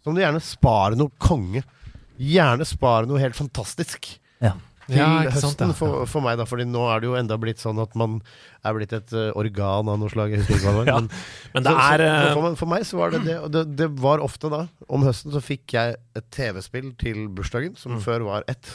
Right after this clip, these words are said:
Speaker 1: og det
Speaker 3: Ja.
Speaker 1: var det jeg hadde
Speaker 3: Ja, ja,
Speaker 1: ønsket
Speaker 3: det var jo
Speaker 1: meg
Speaker 3: sånn det
Speaker 1: mest,
Speaker 3: var, ja.
Speaker 1: så det er
Speaker 2: Mm.
Speaker 1: den største opplevelsen.
Speaker 2: Ja. Eh, jeg er jo enig med, for jeg, eh, når jeg tenker høstspill, så tenker jeg sånn, eh, ja, du er,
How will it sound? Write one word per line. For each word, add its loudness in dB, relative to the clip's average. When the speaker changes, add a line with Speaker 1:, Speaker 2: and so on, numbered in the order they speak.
Speaker 1:
og -8
det -2
Speaker 3:
Ja. 6
Speaker 1:
var 0
det -2
jeg -2
hadde 0
Speaker 3:
Ja, -
ja, -2
Speaker 1:
ønsket -2
Speaker 3:
det 0
var 2
jo 2
Speaker 1:
meg 0
Speaker 3:
sånn 2
det 4
Speaker 1:
mest, 0
Speaker 3:
var, 0
ja. -2
Speaker 1:
så 0
det 0
er 4
Speaker 2:
Mm. 4
Speaker 1:
den 2
største -6
opplevelsen. -12
Speaker 2:
Ja. 0
Eh, 4
jeg 4
er -
jo 6
enig 4
med, 4
for 4
jeg, 4
eh, 6
når -6
jeg 2
tenker 4
høstspill, 4
så -2
tenker 4
jeg 4
sånn, 4
eh, 4
ja, 4
du 4
er, 2